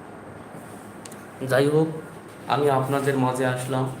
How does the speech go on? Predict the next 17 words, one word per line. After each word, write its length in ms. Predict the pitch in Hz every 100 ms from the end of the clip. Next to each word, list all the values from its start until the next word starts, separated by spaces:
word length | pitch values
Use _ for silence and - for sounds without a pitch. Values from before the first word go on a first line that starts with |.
| - - - - - 131
দুপুর 320 | 131 131 147 131
টাইমে। 380 | 131 127 123 131 127 - - - -
শুভ 240 | 147 139 147
দুপুর 340 | 131 120 131
আপনাদের 380 | 123 127 127 131
সবাইকে। 640 | - 123 120 123 - 113 - - - - - - - - - - - - -
আর 400 | 120 120 120 117 - - - - - - 135
দুঃখের 320 | 139 143 151
বিষয় 260 | 143 - 139
আমার 280 | 131 131
জন্য, 380 | 131 127 120 127 - - - -
আমি 240 | 127 131 135
এখানে 300 | 135 143 139
একটু 220 | 135 135
রেস্ট 400 | 127 127 131 -
নিতে 280 | 131 131 131 123
ঠিক 100 | 120